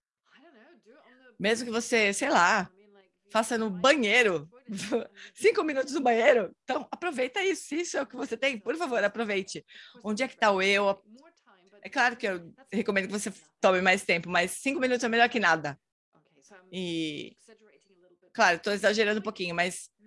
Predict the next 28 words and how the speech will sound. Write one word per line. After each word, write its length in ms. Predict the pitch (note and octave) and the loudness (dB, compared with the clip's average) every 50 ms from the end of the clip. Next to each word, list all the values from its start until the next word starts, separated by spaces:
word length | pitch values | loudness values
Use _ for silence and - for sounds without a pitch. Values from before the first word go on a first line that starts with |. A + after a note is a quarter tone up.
| A3+ A#3+ _ _ | -20 -20 _ _
o 60 | - | -10
ponto 340 | - - C4+ C4+ D4 - - | 0 2 2 2 2 0 -2
é 60 | G#3+ | -4
que 480 | G#3+ - - - A3 F#3 E3+ D3 D#3+ - _ _ _ _ _ G#3 _ _ | -4 -4 -6 -2 -2 -2 -2 -2 -6 -14 _ _ _ _ _ -20 _ _
crie 180 | - A#3 C4+ C#4+ | -8 -4 -2 0
algum 300 | C#4 B3 G#3+ A3 B3+ C#4+ | 0 0 0 -2 -4 -4
tempo 600 | - - G3+ F#3 F#3 F#3+ - - B3 C#4 C#4+ - _ _ B3+ A#3+ B3 A#3+ _ _ _ _ _ _ _ F#3+ _ _ A3+ A#3+ C#4 C#4 | -2 0 0 0 0 -2 -4 -6 -6 -6 -6 -10 _ _ _ _ _ _ _ _ _ _ _ _ _ _ _ _ _ -20 -20 -10
e 80 | - G#3+ | -10 -6
daí 640 | G3 A3 G3 F#3+ F#3 F#3 F#3+ G#3+ A3+ A3 F3 - _ _ _ _ _ - | -2 -2 -2 -2 -2 -4 -4 -4 -4 -6 -6 -10 _ _ _ _ _ -12
existem 420 | F3 F#3 F#3 A3+ A#3+ A3+ - A3+ | -10 -6 -4 -4 -4 0 0 0
muitas, 680 | G#3+ A3 A3 A3+ B3 C4+ A#3+ - B3+ B3 A#3 A3+ - - | 2 2 0 0 -2 -2 -2 0 0 0 0 -4 -6 -6
muitos, 800 | A3 A#3+ A#3+ A#3+ - A#3 A3+ G#3+ - - - - - - G#3 A#3+ - A3+ - | -4 -6 -4 -2 -2 -2 -2 -2 -6 -12 -12 -12 -14 -16 -16 -16 -18 -18 -16
muitas, 640 | - - - G#3+ A#3+ A#3 A#3+ A3+ G#3+ G3+ - - - - _ _ _ _ _ _ _ _ _ _ _ _ - | -16 -10 -6 -6 -6 -4 -4 -6 -6 -6 -10 -12 -14 -18 _ _ _ _ _ _ _ _ _ _ _ _ -6
ah, 160 | - F#3+ F3+ | -4 -4 -2
muitos 300 | F#3 G#3+ A#3+ A#3 B3 A3 | 0 -2 -2 -2 -2 -6
livros 320 | G#3 A3 A#3+ G#3 G#3+ F3+ G#3+ | -2 -2 -2 -2 -2 -2 2
maravilhosos 560 | A3+ A3 A#3 B3+ B3 A3+ A3 G#3+ A3+ G#3+ - | 2 2 2 2 4 6 6 6 6 4 0
sobre 260 | A#3 G3+ F3 F3 F3+ | -6 -6 -6 -6 -6
isso. 500 | F#3 G3 G#3 G#3 G#3 - - A#3 G#3+ G#3 _ _ _ _ - | -4 -4 -4 -6 -8 -10 -10 -10 -12 -12 _ _ _ _ -10
E 40 | G3 | -8
eu 60 | G#3 | -6
queria 460 | - A#3+ A3+ A3 A3+ A3 G#3+ G#3 - _ _ _ _ _ _ _ - | -4 -2 0 2 4 2 2 0 -4 _ _ _ _ _ _ _ -4
mencionar 420 | G#3 A#3+ C4 B3 - B3 A#3 A#3 | -2 -2 0 0 -2 -2 0 0
algum, 360 | A#3 A#3 - C#4 D#4 D#4+ C#4+ - - - - - | 0 0 -2 -4 -6 -6 -6 -8 -14 -10 -2 0
alguns 360 | G#3+ A#3 B3 D4+ F4+ F4 - | 0 2 4 2 2 0 0
pontos. 640 | G#3 G#3 A3+ F#3+ F3 E3 - - C#3 - - - - _ - - D#4+ E4+ _ F#4 F#4 F4 D#4+ D4+ _ _ _ - _ _ _ _ _ | 2 4 4 4 4 2 -4 -10 -12 -12 -12 -18 -20 _ -20 -20 -20 -20 _ -20 _ _ _ -20 _ _ _ -20 _ _ _ _ _
Por 100 | - F3+ | -18 -12
exemplo, 440 | F#3 G3 F3 D#3+ E3 F3 F3 D#3+ | -4 -2 -2 -2 -2 -4 -8 -8